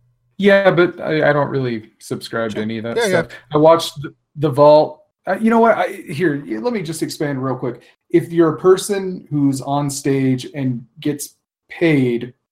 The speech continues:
Speaker 1: to state your opinions, but maybe they're not actually opinions, maybe they're just something that you say because other people have those opinions, or just because you fucking want to and people will laugh at it, dude.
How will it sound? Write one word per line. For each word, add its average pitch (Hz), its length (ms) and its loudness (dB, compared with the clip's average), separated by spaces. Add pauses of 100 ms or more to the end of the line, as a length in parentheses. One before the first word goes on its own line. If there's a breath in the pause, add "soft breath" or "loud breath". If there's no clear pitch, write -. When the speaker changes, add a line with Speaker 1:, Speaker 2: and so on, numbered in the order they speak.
Speaker 1:
to - 100 -12
state 139 480 -2
your 139 200 0
opinions, 127 720 -2
but 139 280 -2
maybe 151 240 2
they're 151 140 0
not 147 320 0
actually 151 440 -2
opinions, 135 500 0
maybe 143 220 2
they're 139 160 2
just 139 220 -4
something 135 320 0
that 131 140 0
you 131 160 0
say 127 680 -2 (520)
because 131 500 -2
other 143 240 0
people 170 360 0
have 139 180 0
those 135 160 -2
opinions, 131 400 0
or 180 460 4
just 190 300 -2
because 214 360 -2
you 202 80 -6
fucking 202 440 -4
want 196 300 0
to 190 200 -2
and 180 100 0
people 190 280 2
will 165 120 6
laugh 160 280 4
at 101 200 -4
it, 90 100 -14
dude. 135 320 -2